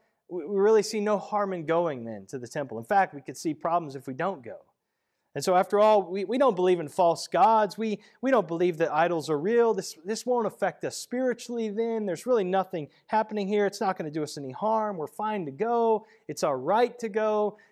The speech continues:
And so, so, so this is where they're, this is where they're at. Now, throughout this letter and, and other issues that Paul's been dealing with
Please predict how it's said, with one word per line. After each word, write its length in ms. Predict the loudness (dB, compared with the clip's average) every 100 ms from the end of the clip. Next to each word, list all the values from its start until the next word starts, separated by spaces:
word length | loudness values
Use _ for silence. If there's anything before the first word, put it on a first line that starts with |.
| _
And 160 | -6 -4
so, 500 | 0 6 6 6 0
so, 320 | -4 0 0 0
so 180 | -4 -2
this 240 | 0 -2
is 220 | -6 -10 -6
where 180 | -4 -2
they're, 300 | -2 -2 -6 -12
this 240 | -16 -14 -14
is 120 | -8
where 160 | -6
they're 200 | -6 -6
at. 240 | -6 -8 -14 _ _ _ _ _ _ _ _ -12
Now, 60 |
throughout 320 | -2 2 2 0
this 180 | -6
letter 340 | 0 0 0 -2
and, 140 | -4 -6
and 160 | -6 -2
other 300 | -2 0 -2
issues 320 | -4 -6 -6
that 100 | -6
Paul's 280 | -2 -2 -4
been 180 | -8
dealing 260 | -4 -4 -6
with 260 | -6 -8